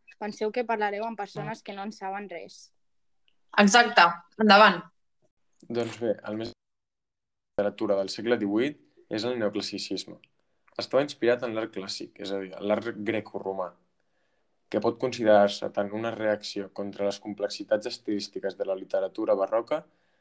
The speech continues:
Speaker 3: com a reflex de racionalisme i l'empirisme de l'època. L'estil neoclàssic es caracteritza per un esforç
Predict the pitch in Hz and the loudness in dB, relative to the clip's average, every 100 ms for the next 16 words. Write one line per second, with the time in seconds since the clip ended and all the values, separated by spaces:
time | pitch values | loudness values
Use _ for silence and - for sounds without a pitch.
0 | _ - 107 101 104 104 110 131 131 110 | _ -4 0 0 -2 -2 -2 -2 -2 -2
1 | 104 104 101 98 107 98 120 - 117 123 | -2 -4 -8 -6 -6 -6 -8 -6 -6 -4
2 | 117 104 101 107 110 110 95 87 - - | -4 -4 -6 -8 -2 -2 -2 -4 -16 -20
3 | - _ _ _ _ _ _ _ _ - | -20 _ _ _ _ _ _ _ _ -6
4 | 107 - 139 147 110 110 117 151 160 - | -6 -2 0 2 2 2 0 0 -4 -4
5 | - _ - - 104 104 107 117 117 135 | -20 _ -12 -4 -4 -2 -2 -2 -2 -4
6 | 123 110 117 117 - | -2 -4 -6 -4 -6